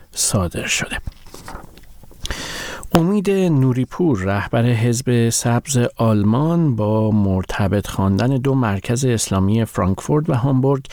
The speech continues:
با سیاست‌های حکومت ایران، خواستار تعطیلی فوری این دو مکان شد. آقای نوریپور با انتشار پیامی در شبکه اجتماعی ایکس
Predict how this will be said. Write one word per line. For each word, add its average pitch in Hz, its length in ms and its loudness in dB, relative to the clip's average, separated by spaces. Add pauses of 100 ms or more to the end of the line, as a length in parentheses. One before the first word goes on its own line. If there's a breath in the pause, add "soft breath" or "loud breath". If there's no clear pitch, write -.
(440 loud breath)
با - 100 0
سیاست‌های 117 580 0
حکومت 92 580 0
ایران، 113 300 2
خواستار 110 640 0
تعطیلی 101 640 0
فوری 113 340 2
این 110 180 2
دو 110 140 0
مکان 117 380 0
شد. - 240 -8 (640 loud breath)
آقای 120 540 2
نوریپور 117 640 2
با 147 120 0
انتشار 120 460 0
پیامی 139 600 2
در 135 280 2
شبکه 101 540 -2 (120)
اجتماعی 90 600 0
ایکس - 580 -2